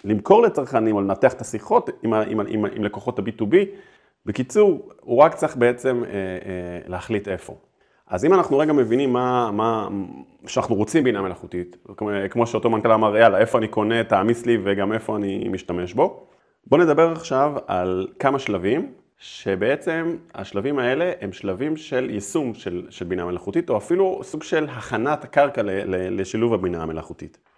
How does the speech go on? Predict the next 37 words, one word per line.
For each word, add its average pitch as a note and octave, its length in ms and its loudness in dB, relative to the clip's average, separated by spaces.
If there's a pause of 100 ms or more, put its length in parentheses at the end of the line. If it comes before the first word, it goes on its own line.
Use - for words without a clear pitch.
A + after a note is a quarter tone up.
(180)
ה-, F#2+ 480 0
השלב D#3+ 280 4
הראשון F#3 480 4
חוזר C3+ 380 0
אליכם A#2+ 380 -2
המנהלים, G2 720 -2 (540)
כי A2 160 -2
התפקיד F#3 340 4
הראשון D#3+ 460 2
שלכם E3+ 400 0
בבינה A2+ 280 2
מלאכותית B2 640 -4
הוא G#2+ 140 -4
לשאול F3 640 2
את A#2+ 120 -10
השאלות A2 420 0
העסקיות G2+ 460 0
הגדולות. F2+ 580 -2 (380)
בכלל, - 320 2
אם C3+ 80 4
יש D#3 120 0
משהו D3+ 200 -2
שעולם B2 280 2
הבינה A2+ 240 2
המלאכותית, B2+ 600 -4
אה, G#2+ 60 -2 (1080)
מלמד G2 360 0
אותנו D3 340 2
או, F#2 260 -2
או F#2 100 -8
מחזיר F2+ 380 -2
לנו, D#3 280 -2
זה G2+ 100 -6
את - 100 -12
התפקיד - 420 -10
של B2 120 -6
מנהיגים, G#2 600 -4